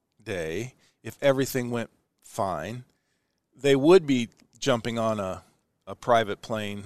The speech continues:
well, na-, one of nasa's private planes, with all their stuff, and we'd fly back to Houston. So we were prepping all that with the families, getting all their stuff loaded into the S U Vs and making sure we knew everything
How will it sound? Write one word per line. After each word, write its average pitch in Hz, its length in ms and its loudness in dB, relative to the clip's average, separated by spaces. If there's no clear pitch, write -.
well, 90 300 -6
na-, 104 240 -8
one 113 180 -8
of 101 80 -10
nasa's 101 520 -4
private 80 440 -6
planes, 85 480 -10
with 123 160 -6
all 131 160 8
their 123 100 0
stuff, 160 360 6
and 131 80 -8
we'd 117 140 -8
fly 107 240 2
back 95 220 -6
to - 120 -20
Houston. 107 400 -6
So 117 200 0
we 139 140 2
were 160 160 4
prepping 151 520 4
all 127 220 6
that 127 220 2
with 123 140 -8
the 127 60 -10
families, 113 480 -4
getting 123 200 -2
all 127 100 0
their 127 100 0
stuff - 260 -2
loaded 117 340 0
into 120 260 -4
the 113 160 0
S 113 200 0
U 117 100 -4
Vs 107 420 -6
and 104 80 -12
making 107 220 -8
sure 123 160 -6
we 120 80 -4
knew 120 240 -4
everything 117 580 -6